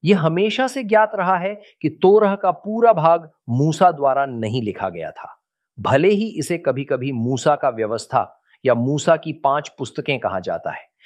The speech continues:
या इसे सामान्य रूप से कहा जाता है कि मूसा ने तोरह लिखा था। हमारे पास कई जगहें होंगी जहां मूसा ने स्पष्ट रूप से इसे नहीं लिखा होगा,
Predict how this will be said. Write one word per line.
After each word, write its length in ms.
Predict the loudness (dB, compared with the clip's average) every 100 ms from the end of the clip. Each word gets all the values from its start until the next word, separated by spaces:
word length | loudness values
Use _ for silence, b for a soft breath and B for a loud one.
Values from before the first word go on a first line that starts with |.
| B 2
या 100 | 2
इसे 240 | 2 -4
सामान्य 680 | -2 2 2 4 2 0 -2
रूप 200 | -2 -2
से 160 | -4
कहा 200 | -2 -2
जाता 300 | 0 -2 -2
है 200 | -4 -6 B B -4
कि 100 | -2
मूसा 480 | 0 0 2 2
ने 140 | 2 -2
तोरह 360 | -4 -2 -2
लिखा 300 | -4 -8 -12
था। 240 | -14 -16 -20 _ _ _ _ b -2
हमारे 380 | 2 4 2 0
पास 280 | -2 -2 -4
कई 140 | -6 -4
जगहें 280 | -4 -2
होंगी 320 | -2 -4 -6 -4
जहां 280 | 0 0
मूसा 380 | -2 -6 -4 -4
ने 140 | -4 -8
स्पष्ट 520 | -8 2 2 2 -6
रूप 200 | -8 -8
से 160 | -4 -4
इसे 200 | -4 -4
नहीं 220 | -4 -4
लिखा 260 | -6 -4 -4
होगा, 380 | -2 -4 -6